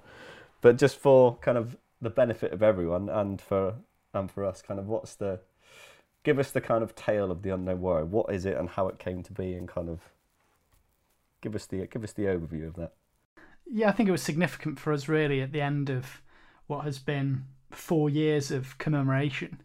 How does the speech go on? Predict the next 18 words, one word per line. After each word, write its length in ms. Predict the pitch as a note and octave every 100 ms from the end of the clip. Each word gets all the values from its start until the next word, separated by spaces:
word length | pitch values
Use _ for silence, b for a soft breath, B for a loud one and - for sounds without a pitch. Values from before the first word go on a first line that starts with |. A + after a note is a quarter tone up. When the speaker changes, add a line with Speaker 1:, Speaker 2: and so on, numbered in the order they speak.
| -
Speaker 2:
for 180 | - C3
the 60 |
First 320 | C3 C#3 C3
World 160 | C3+ C3
War 300 | C3 C3+ C3 B B B B
to 100 | D3+
look 160 | D#3+ -
for 80 |
something 400 | C#3+ D#3 C3+ D3
that 160 | C3+ C3
kind 220 | - C3+
of 160 | C3+ C3+ - _ _
sought 420 | - - C#3+ C#3
to 400 | - C#3+ C3+ C3 C3 b b b b b b
sum 600 | - - - D#3+ D3+ C3 - - -
all 180 | D#3+ D#3+
of 120 | D3
that 240 | D3+ C#3